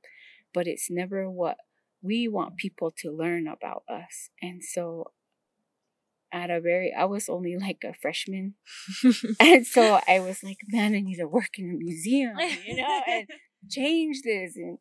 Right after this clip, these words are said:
Speaker 1: um," so, uh, for me, it was been a long time coming that, um, I was already set in this avenue. Um, I had a few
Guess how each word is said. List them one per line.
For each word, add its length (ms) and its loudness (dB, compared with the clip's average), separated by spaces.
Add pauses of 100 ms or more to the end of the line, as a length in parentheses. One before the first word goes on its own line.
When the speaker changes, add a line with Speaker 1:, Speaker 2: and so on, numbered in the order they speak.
Speaker 1:
um," 500 -4
so, 420 -2 (100)
uh, 60 -10 (480)
for 140 0
me, 260 -4
it 60 -8
was 240 -6 (180)
been 140 -6
a 160 -8
long 280 -6
time 340 -10
coming 360 -10
that, 220 -10 (720)
um, 340 -12 (1400)
I 140 -6
was 340 -10
already 420 -10 (520)
set 300 0
in 140 -6
this 260 -10
avenue. 720 -8 (200)
Um, 340 -14
I 40 -12 (160)
had 100 -6
a 100 -12
few 460 -12